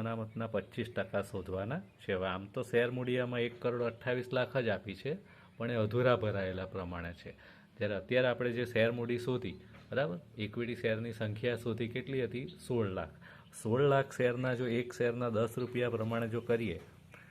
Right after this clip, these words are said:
બરાબર, તો સોળ લાખ શેર ગુણ્યા દસ રૂપિયા પ્રમાણે તમે કરો તો કેટલા થશે? એક કરોડ સાહીઠ લાખ રૂપિયા થાય શેર મૂડી, બરાબર? શેર મૂડી કેટલી થશે?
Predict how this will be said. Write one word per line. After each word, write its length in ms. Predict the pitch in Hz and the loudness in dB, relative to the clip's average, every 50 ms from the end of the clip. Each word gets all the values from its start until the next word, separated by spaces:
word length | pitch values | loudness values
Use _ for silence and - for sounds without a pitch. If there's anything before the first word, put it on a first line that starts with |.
| - - - | -20 -10 -6
બરાબર, 320 | - 120 151 170 190 190 - - - - - - - - | -2 -2 -2 -2 -4 -6 -10 -14 -18 -20 -20 -20 -14 -12
તો 100 | - 98 - - | -10 -10 -6 -4
સોળ 220 | 113 110 120 123 120 120 | 0 0 2 4 4 6
લાખ 260 | 120 123 120 123 - - | 6 4 4 0 -2 4
શેર 240 | - 131 117 98 92 - - - - - - - - - - - - _ - 101 | 6 8 8 8 6 2 -4 -14 -20 -20 -20 -20 -20 -20 -20 -20 -20 _ -8 -6
ગુણ્યા 380 | 110 117 117 117 120 120 113 104 | -4 -2 -2 -2 -2 0 2 4
દસ 240 | 104 110 117 113 - 117 | 6 6 4 4 2 -2
રૂપિયા 340 | 117 113 117 117 113 113 113 | -2 0 2 2 2 2 2
પ્રમાણે 300 | 107 107 107 110 110 110 110 | 0 0 0 0 0 0 0
તમે 180 | 110 107 110 110 110 - | 0 0 0 0 4 4
કરો 220 | 131 127 113 101 98 101 - | 6 6 4 2 -2 -6 -10
તો 100 | - 107 - | -10 -6 -4
કેટલા 280 | - 110 110 120 123 123 123 | -4 -2 0 0 -2 -2 -2
થશે? 300 | - 127 110 - - 120 - - - 120 120 | -4 -6 -4 -2 -4 -4 -4 -4 -2 0 0
એક 100 | 127 123 - - - | 0 -2 -4 -6 -4
કરોડ 320 | 117 110 117 123 123 113 - - | -2 0 2 0 0 -2 -2 0
સાહીઠ 340 | 107 101 107 120 127 - - 110 | 2 4 4 2 2 0 0 0
લાખ 200 | 107 107 110 110 113 101 | 2 2 2 0 -2 -6
રૂપિયા 360 | 95 - - 101 98 98 98 - - | -6 -6 -4 -2 -2 -2 -2 -2 -2
થાય 240 | 101 95 90 92 - | -2 -2 -2 -4 -2
શેર 200 | - 95 87 85 87 87 | -2 -2 0 -2 -4 -6
મૂડી, 280 | 87 85 85 92 90 - - - - - - - - - - - - - _ - _ _ _ _ _ _ _ _ _ _ _ _ | -8 -8 -8 -8 -10 -12 -14 -20 -20 -20 -20 -20 -20 -20 -20 -20 -20 -20 _ -20 _ _ _ _ _ _ _ _ _ _ _ _
બરાબર? 260 | - - - - - - - - - - - | -12 -12 -12 -12 -14 -18 -20 -20 -20 -10 -6
શેર 180 | - 98 101 104 107 | -4 -2 -2 -2 -4
મૂડી 220 | 110 107 104 107 101 - | -4 -4 -6 -6 -6 -8
કેટલી 240 | 107 110 135 156 151 - | -8 -6 -6 -6 -6 -6
થશે? 220 | 120 107 110 - | -8 -8 -8 -8